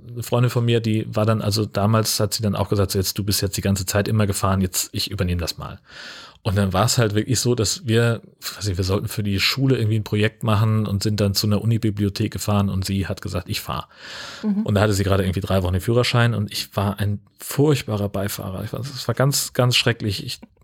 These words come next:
Speaker 1: schäme mich da heute noch für, <laughs> wie ich mich in diesem Auto verhalten habe. Äh, aber sie ist auch wirklich wahnsinnig weit rechts gefahren. Gottes, ich hatte richtig Angst. Ja.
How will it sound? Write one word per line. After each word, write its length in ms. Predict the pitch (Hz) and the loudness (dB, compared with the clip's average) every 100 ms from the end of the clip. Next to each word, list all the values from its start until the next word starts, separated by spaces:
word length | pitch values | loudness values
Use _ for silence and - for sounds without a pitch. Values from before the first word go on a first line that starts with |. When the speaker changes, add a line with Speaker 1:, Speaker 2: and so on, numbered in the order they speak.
| - _ | -20 _
Speaker 1:
schäme 360 | - - 147 139 | 2 4 6 6
mich 180 | 113 - | 4 2
da 100 | 101 | 4
heute 220 | 110 107 | 4 4
noch 160 | 95 | 2
für, 240 | 87 - 101 - - - - | 0 0 2 2 -2 -4 -4
<laughs> 400 | - - - - | -8 -10 -14 -4
wie 60 | |
ich 220 | 185 - - | -2 -2 0
mich 220 | 135 - | 0 0
in 80 | 120 | 0
diesem 260 | 113 110 | -2 0
Auto 240 | 101 101 98 | -2 -2 -2
verhalten 460 | - 95 101 98 | -2 -2 -2 -2
habe. 240 | 92 95 98 - - - - - | -4 -2 -6 -8 -12 -10 -12 0
Äh, 140 | 104 | 0
aber 180 | 110 113 | 4 2
sie 100 | 104 | 2
ist 160 | 110 - | 0 0
auch 180 | 95 - | -2 2
wirklich 400 | 120 - 95 - | 0 0 -6 -6
wahnsinnig 420 | 85 90 78 82 | -6 -4 -4 -4
weit 200 | - 87 | -4 -6
rechts 200 | - - | -6 -6
gefahren. 380 | 104 - - - | -6 -8 -8 -8
Gottes, 360 | - 110 - - | -4 -4 -2 -6
ich 160 | - - | -2 -2
hatte 140 | 101 | -2
richtig 280 | 98 - - | -4 -4 -10
Angst. 280 | - - - - - - - - - - | -10 -12 -14 -16 -16 -14 -12 -12 -12 -6
Ja. 200 | - - | -4 -4